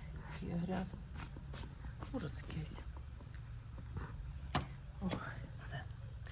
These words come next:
Всім гарного настрою. Не забудьте підписатися на канал і до зустрічі. Ще я вам покажу, яка у мене розочка. Ці вже відцвіли. Ця ще така молоденька, а ще одна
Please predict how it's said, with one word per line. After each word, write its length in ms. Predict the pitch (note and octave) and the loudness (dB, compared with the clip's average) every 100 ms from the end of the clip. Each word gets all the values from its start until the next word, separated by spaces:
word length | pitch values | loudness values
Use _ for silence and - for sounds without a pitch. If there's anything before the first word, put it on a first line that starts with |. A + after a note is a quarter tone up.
| - - - | -2 -2 0
Всім 180 | - | 4
гарного 420 | D#3+ D3+ D#3+ D3+ D#3+ | 6 6 4 6 6
настрою. 380 | - - - - - - - - - - - - | 8 10 10 8 6 4 4 2 0 -2 -2 0
Не 60 | D#3 | 2
забудьте 260 | D3 C#3+ A#2+ | 4 6 6
підписатися 540 | - - - D3+ E3 | 4 2 2 2 4
на 40 | |
канал 340 | D3 D#3 E3+ G3 - | 4 6 4 2 0
і 640 | D#3 D#3+ F3 F#3 F#3+ F#3+ D#3+ | 2 4 6 6 6 4 4
до 180 | - C#2 | 4 4
зустрічі. 480 | - - - - - - - - - - - - - - - - - - - - - - - - - - - | 4 2 2 0 0 -2 -2 0 0 0 -6 -4 -4 -4 -4 -4 -4 -4 -4 -4 -4 -4 -4 -6 -4 -4 -2
Ще 180 | - - | 6 12
я 60 | C#3+ | 12
вам 100 | C3+ | 12
покажу, 300 | C3+ D#3+ F3+ | 12 12 12
яка 140 | F3 | 12
у 40 | C#3 | 12
мене 220 | C#3 C#3 | 12 12
розочка. 680 | C3 A#2 A2+ - - - A#2+ - - - | 12 12 10 8 8 8 6 6 0 0
Ці 180 | - G3 | 12 12
вже 140 | D#3+ | 12
відцвіли. 680 | A#2+ A#2 - - D#3 B2+ A#2 - - - - - | 10 8 6 10 12 12 8 4 2 0 -2 0
Ця 220 | - D3+ | 6 8
ще 180 | F3 - | 10 8
така 240 | D#3 - | 6 6
молоденька, 680 | C3+ C3 B2 A#2+ C#3+ G3 - | 8 10 10 10 12 12 12
а 160 | B2+ B2 | 12 10
ще 380 | - - D3+ E3 | 8 8 10 12
одна 340 | C#3 - C#3+ | 10 12 12